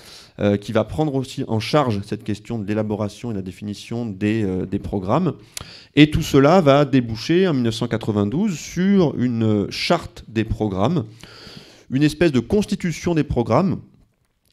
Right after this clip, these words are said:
euh, qui, euh, définit ce que doit être un programme scolaire, ce qu'il doit contenir, par qui il doit être défini, et cetera, et cetera. Et dans cette charte des programmes, on trouve la notion de compétence qui est en quelque sorte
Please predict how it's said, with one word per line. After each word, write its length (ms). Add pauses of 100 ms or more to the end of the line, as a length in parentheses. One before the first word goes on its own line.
(140)
euh, 480 (120)
qui, 420
euh, 600
définit 560
ce 220
que 160
doit 280
être 360 (140)
un 80
programme 400
scolaire, 420 (460)
ce 100
qu'il 220
doit 140
contenir, 680
par 240
qui 160
il 80
doit 140
être 100
défini, 560
et 100
cetera, 340
et 40
cetera. 380 (640)
Et 80
dans 160
cette 240
charte 320
des 80
programmes, 580 (100)
on 120
trouve 480
la 520
notion 640
de 300
compétence 800
qui 200
est 20
en 80
quelque 320
sorte 300